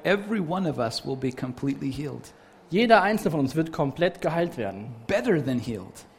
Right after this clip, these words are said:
Speaker 2: Viel mehr als nur geheilt werden.
Speaker 1: We're not gonna just have these weak bodies.
Speaker 2: Wir werden nicht diese schwachen Körper haben.
Speaker 1: We're gonna be glorified.
Speaker 2: Wir werden verherrlicht sein.
Speaker 1: Forever with Jesus.
Speaker 2: Für immer mit Jesus.
Speaker 1: And so we have, you know,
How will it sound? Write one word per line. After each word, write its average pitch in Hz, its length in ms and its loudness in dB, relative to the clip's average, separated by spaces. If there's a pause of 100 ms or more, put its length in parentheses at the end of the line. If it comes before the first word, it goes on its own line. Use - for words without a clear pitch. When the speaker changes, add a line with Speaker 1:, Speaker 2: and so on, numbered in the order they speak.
(140)
Speaker 2:
Viel 170 220 2
mehr 196 220 8
als 131 200 4
nur 123 140 0
geheilt 127 340 2
werden. 104 340 -2 (120)
Speaker 1:
We're 196 120 6
not 311 180 4
gonna 165 180 4
just 165 300 -2 (320)
have 160 420 4
these 170 260 0 (560)
weak 151 360 2
bodies. 170 600 2
Speaker 2:
Wir 131 100 0
werden 190 180 8
nicht 170 140 0
diese 139 160 2
schwachen 160 340 4
Körper 190 320 4
haben. 123 340 2 (180)
Speaker 1:
We're 359 80 -2
gonna 240 180 6
be 147 200 2
glorified. 160 1080 -2
Speaker 2:
Wir 120 100 -2
werden 160 200 4
verherrlicht 202 500 4
sein. 101 300 -4 (380)
Speaker 1:
Forever 254 920 2 (160)
with 233 200 10 (180)
Jesus. 170 800 -2
Speaker 2:
Für 139 100 0 (120)
immer 214 260 4
mit 175 160 0
Jesus. 127 560 0
Speaker 1:
And 180 100 2
so 240 240 6
we 226 160 6
have, 226 440 6
you 175 120 0
know, 170 120 2